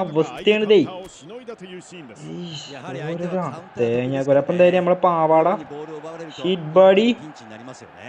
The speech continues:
കുത്തിക്കോ. എടാ, എടാ, എന്താടാ? വണ്ടിക്കോ. എടാ,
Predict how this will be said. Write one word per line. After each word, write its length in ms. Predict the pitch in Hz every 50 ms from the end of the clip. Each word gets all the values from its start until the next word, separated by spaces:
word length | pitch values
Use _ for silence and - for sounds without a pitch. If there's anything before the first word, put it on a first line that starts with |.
| 135 143
കുത്തിക്കോ. 540 | 170 180 - - - - 220 - - 233 220 180 - - - - 180 196 190 - - 160 151 143 147 160 175 175 156 170 170 170 - 165 - 143 131 117 - - - - - - 123 160
എടാ, 160 | 202 220 247 208 151 151 143 139 135 135 151 170 131 135
എടാ, 160 | 131 131 127 117 117 123 127
എന്താടാ? 600 | 135 156 165 170 180 185 175 175 160 175 165 95 90 - - - - - - - 101 123 143 143 113 - - - - - - - - - - - - - - - - 143
വണ്ടിക്കോ. 380 | 147 160 165 160 160 175 196 214 208 - - - - - - - - - - - - - - - - - - - - - - - - - 208 269 285 285 247 240 247 226 226 - - 139
എടാ, 160 | 156 175 175